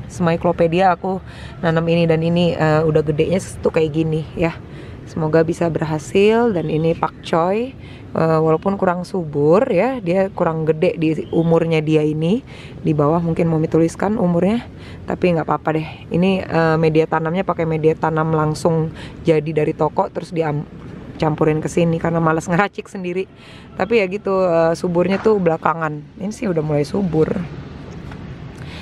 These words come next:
Ini kucai. Ya, kucainya baru dipecah lagi, jadi, eh, kelihatannya masih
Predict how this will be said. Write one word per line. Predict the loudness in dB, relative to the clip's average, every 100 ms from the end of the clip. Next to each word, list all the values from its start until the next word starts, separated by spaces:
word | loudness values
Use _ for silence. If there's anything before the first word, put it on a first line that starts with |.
| -14 -6 0
Ini | 2
kucai. | 2 2 4 2 2 0 0 2 2 2 -2 -16 -20 -18 -18 -14 -14 -14 -14 -16 -16 -16 -16 -16 -16 -16 -16 -12 -2
Ya, | 0
kucainya | 2 0 2 0 2
baru | 0 0
dipecah | -2 -2 0 2
lagi, | 0 0 -2 -2 -2
jadi, | -2 -2 2 2
eh, | 2 2 4 4 2
kelihatannya | 2 2 2 0 0
masih | 0